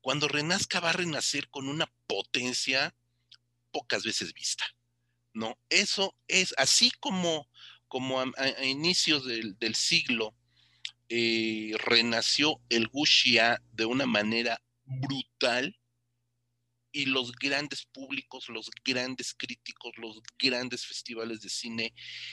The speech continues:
se arrodillaron y se quitaron el sombrero ante joyas del wuxia asiático. Así va a suceder con el Heroic Bloodshed. Ese es mi, mi, mi,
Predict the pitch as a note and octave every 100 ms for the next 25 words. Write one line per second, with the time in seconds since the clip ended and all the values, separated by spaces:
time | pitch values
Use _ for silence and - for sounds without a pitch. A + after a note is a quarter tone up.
0 | - - - - C3 C3+ A#2 A2 A2 G#2+
1 | G#2+ B2 A#2+ A2+ - - - - A#2+ A2+
2 | - - G2 G2+ G#2+ A2 G#2 G2+ - -
3 | - C3+ B2+ G#2 F#2 - G2+ F#2+ A2+ A2+
4 | - A2 F#2+ G2+ _ _ _ - - -
5 | G#2 - - C#3 - _ _ - _ _
6 | - - A#2+ - D#3+ B2+ - - G#2 G2+
7 | - F#2+ F#2 F2+ F2+ E2+ F2 - - G2
8 | G2 B2+ A#2 G2 - - - - - G#2
9 | G2+ G2+ G#2 G2 F#2+ F#2+ F#2 F2+